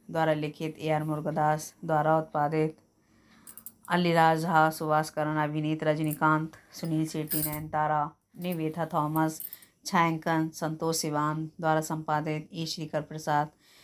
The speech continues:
संगीत अनिरुद्ध रविचंदर, उत्पादन कंपनी लाइका प्रोडक्शंस द्वारा वितरित, रिलायंस एंटरटेनमेंट। रिलीज की तारीख नौ जनवरी दो हज़ार बीस। कार्यकारी समय एक सौ पचास मिनट,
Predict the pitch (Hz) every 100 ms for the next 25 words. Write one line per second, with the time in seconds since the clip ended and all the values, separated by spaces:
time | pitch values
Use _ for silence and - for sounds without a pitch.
0 | _ _ - 170 170 165 156 156 156 160
1 | 156 156 156 - 160 160 160 151 151 151
2 | 156 - 151 160 160 160 156 156 156 -
3 | 156 156 151 165 - 147 147 - 160 160
4 | - _ _ _ 170 170 165 165 156 160
5 | 160 156 _ 165 160 156 160 156 156 156
6 | 156 147 151 151 156 156 151 156 156 151
7 | 151 147 147 156 - 170 165 165 151 156
8 | 156 151 151 165 160 156 - - - -
9 | - - - - 180 170 165 165 175 160
10 | 165 170 - 160 156 156 160 156